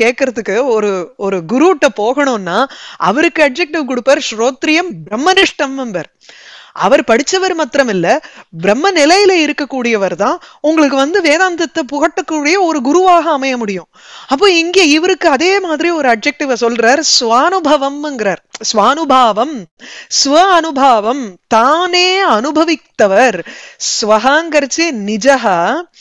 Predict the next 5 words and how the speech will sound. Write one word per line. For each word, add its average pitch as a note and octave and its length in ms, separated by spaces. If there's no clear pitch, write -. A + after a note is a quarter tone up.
அசாதாரணஹா C#4+ 1160
அனுபாவஹா B3 960
பிரபாவஹா C#4 680
யஸ்ய A3+ 760
தத் - 200